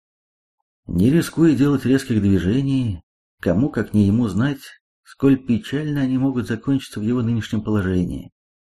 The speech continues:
Постельничий Дубцов медленно опустился на одно колено. «Виновен, государь,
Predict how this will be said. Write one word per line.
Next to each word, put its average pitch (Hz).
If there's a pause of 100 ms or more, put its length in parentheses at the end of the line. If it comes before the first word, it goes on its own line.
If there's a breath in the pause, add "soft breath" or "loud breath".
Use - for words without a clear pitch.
(220)
Постельничий 131
Дубцов 107
медленно 113
опустился -
на 50
одно 92
колено. - (1040)
«Виновен, 110 (140)
государь, -